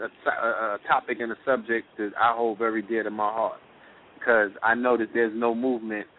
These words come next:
without finances, okay? There's no movement without currency. There has to be a currency flow. So we are welcoming our resident, uh, money twins, the Mooney twins, back in the building,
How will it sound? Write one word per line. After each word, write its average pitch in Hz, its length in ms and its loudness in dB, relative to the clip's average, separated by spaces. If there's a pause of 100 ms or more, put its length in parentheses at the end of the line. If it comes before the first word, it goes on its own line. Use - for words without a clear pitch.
(240)
without 107 240 2 (100)
finances, 101 640 0 (1040)
okay? 120 200 4
There's 120 200 2
no 131 160 2
movement 139 500 0
without 120 300 2
currency. 110 640 -4 (600)
There 107 120 2
has 123 160 4
to 131 60 -6
be 123 140 0
a 123 40 -2
currency 127 600 -4 (120)
flow. 123 300 0 (1000)
So 113 220 2
we 120 180 2
are 127 100 2
welcoming 123 720 0 (520)
our 117 380 4
resident, 123 640 -2 (840)
uh, 113 460 4
money 143 340 0 (120)
twins, 123 320 -2 (120)
the 110 80 -4
Mooney 156 360 0 (100)
twins, 120 340 -4 (920)
back - 220 0
in 156 80 2
the 170 60 2
building, 123 640 2